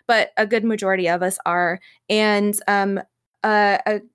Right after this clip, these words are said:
a chunk of us have had really great experiences at Seattle Children's. Um, and then also, full disclosure, my husband Alex does work at Seattle Children's. He works at the Alyssa Burnett Center,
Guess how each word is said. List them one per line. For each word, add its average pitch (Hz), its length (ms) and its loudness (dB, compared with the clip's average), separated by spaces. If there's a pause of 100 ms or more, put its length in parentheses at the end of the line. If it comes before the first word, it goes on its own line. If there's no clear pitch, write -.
(380)
a 262 80 2
chunk 359 280 -4
of 311 100 0
us 254 240 0
have 233 280 -2
had 214 420 -2
really 226 200 0
great 202 260 -2
experiences 185 920 -2 (120)
at 185 260 0
Seattle 170 400 -2
Children's. 175 640 -4 (420)
Um, 233 280 4
and 294 180 4
then 359 120 4
also, 269 540 2 (140)
full 247 180 -2
disclosure, 226 720 -2
my 202 480 0
husband 208 340 -6
Alex 190 320 -4
does 359 320 0
work 214 220 -2
at 190 120 -6
Seattle 180 320 -2
Children's. 214 480 -2
He 247 100 -2
works 202 320 -2
at 202 160 -4
the 185 280 0 (260)
Alyssa 214 420 2
Burnett 190 380 0
Center, 214 400 0